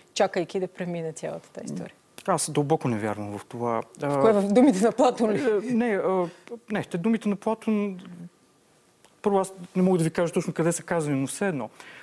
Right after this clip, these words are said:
Speaker 2: А, не вярвам, че тази пандемия ще ни направи по-мъдри. Първо, мъдростта е нещо бавно.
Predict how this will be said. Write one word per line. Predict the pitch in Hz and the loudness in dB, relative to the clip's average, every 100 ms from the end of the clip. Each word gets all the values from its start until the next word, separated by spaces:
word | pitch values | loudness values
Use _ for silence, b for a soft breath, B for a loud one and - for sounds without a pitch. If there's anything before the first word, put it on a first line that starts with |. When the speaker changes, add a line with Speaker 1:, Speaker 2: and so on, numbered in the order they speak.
| B | B
Speaker 2:
А, | 165 160 | -2 -2
не | 180 165 | 0 0
вярвам, | 202 220 | 2 0
че | 170 - | -2 -2
тази | 196 | -2
пандемия | 175 170 185 175 | 0 -2 0 0
ще | - 147 | -2 -2
ни | |
направи | 139 - 160 135 | -2 0 -2 -2
по-мъдри. | - 139 127 107 - | -2 0 0 -2 -8
Първо, | - 185 180 | -4 0 2
мъдростта | 156 131 131 - 175 | 2 0 -4 -2 0
е | 165 | 2
нещо | 160 - 120 | 0 -2 -2
бавно. | 120 107 95 131 | -2 0 -4 -10